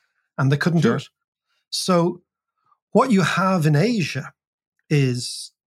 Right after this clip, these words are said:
Speaker 1: an extraordinary choice on the part of the Chinese Politburo to go for zero covid.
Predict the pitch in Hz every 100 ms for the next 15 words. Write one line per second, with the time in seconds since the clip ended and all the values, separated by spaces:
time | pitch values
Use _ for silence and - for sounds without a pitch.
0 | _ _ - 147 147 - - 180 - 185
1 | 214 214 220 196 175 - - 160 143 139
2 | - - - 123 127 - 139 131 - 123
3 | 131 - 131 127 127 120 - - 143 139
4 | - 123 117 - 127 - 147 160 156 110
5 | 135 127 113 - 120 107 151